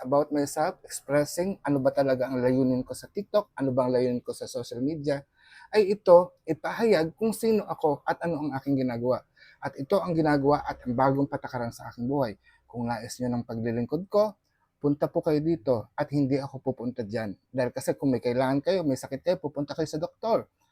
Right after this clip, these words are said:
Doon kayo magpapa-hospital, doon kayo magpapa-opera at magpapasagawa kung ano man. So, punta lang po kayo sa Dambana. Libre naman po ang ating gamutan dito. At kung meron naman kayong extra,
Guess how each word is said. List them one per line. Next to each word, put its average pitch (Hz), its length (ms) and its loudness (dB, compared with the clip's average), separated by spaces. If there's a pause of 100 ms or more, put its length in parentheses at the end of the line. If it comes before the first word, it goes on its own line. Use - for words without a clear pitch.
(160)
Doon 147 160 4
kayo 147 240 4
magpapa-hospital, 139 800 0
doon 123 160 -2
kayo 127 240 0
magpapa-opera 156 720 -2
at 135 160 -8
magpapasagawa 131 960 -2
kung - 160 -12
ano 127 160 0
man. 117 140 -6 (580)
So, - 160 -2
punta 226 240 -4
lang 233 160 2
po 196 160 -6
kayo 185 80 -2
sa 170 160 -8
Dambana. 135 420 0 (140)
Libre 147 240 2
naman 147 320 2
po 139 220 -4
ang 131 180 -8
ating 120 260 -6
gamutan 117 380 -4
dito. 127 400 -4
At 127 160 -16
kung 127 180 -2
meron 123 160 2
naman 127 240 0
kayong 127 220 -6
extra, 175 340 0